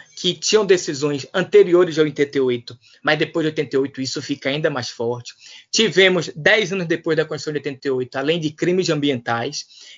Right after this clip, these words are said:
que vai introduzir ali um capítulo para a fauna, que vai marcar um novo,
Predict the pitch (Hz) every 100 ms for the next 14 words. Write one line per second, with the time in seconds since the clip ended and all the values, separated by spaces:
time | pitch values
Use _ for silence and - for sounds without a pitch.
0 | - 175 143 190 196 196 175 139 147 143
1 | 151 151 147 135 _ 185 190 175 151 160
2 | 147 127 - 139 139 143 180 - _ _
3 | - 147 - _ - 143 147 147 - -
4 | 151 151 135 143 175 170 151 127